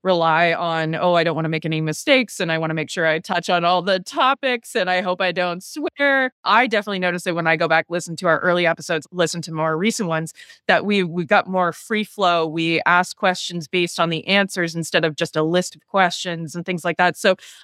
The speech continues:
uh, curious, and not, not to fully put you on the spot, but I actually don't mind. Um, what do you think about how we've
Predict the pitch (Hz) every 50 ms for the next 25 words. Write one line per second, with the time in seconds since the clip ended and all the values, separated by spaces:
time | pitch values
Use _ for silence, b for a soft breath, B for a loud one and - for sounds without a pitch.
0 | B - - _ _ _ _ - - 381 320 277 226 208 240 - 240 208 196 220
1 | 226 190 - 240 262 302 - 247 208 - _ - 285 294 240 214 196 - 208 151
2 | 165 170 160 156 160 160 - - - 156 170 208 220 170 165 170 156 151 151 -
3 | 160 156 156 156 139 156 165 175 190 233 B B B B B - 208 202 202 202
4 | 208 208 202 - 226 208 247 294 294 240 214 233 277 359 - _ - 190 170 170
5 | 160 185 - - - 202 185 202 185 175 180 180 170 - 190 185 - - 185 -
6 | 185 190 190 196 185 170 190 196 190 190 185 180 -